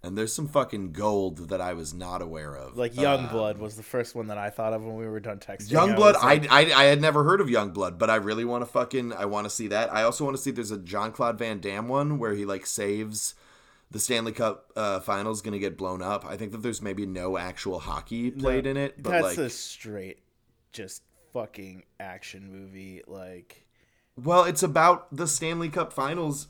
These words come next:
Speaker 1: takes place in it. I think it counts as a hockey movie. It's called Sudden Death.
Speaker 2: Uh, yeah, I
Speaker 1: It's got a hockey-related name.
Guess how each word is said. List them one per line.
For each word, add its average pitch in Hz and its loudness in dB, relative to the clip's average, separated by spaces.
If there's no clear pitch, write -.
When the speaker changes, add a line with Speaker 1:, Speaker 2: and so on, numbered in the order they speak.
Speaker 1:
takes 139 -6
place 147 -2
in 117 -4
it. 120 -4
I 107 -2
think 131 -6
it 131 -8
counts 127 -6
as 117 -8
a 120 -4
hockey 120 -4
movie. 76 -10
It's 82 -12
called 113 2
Sudden 104 0
Death. 90 -6
Speaker 2:
Uh, 87 -16
yeah, 76 -16
I - -20
Speaker 1:
It's - -10
got 160 8
a 165 8
hockey-related 175 6
name. 180 0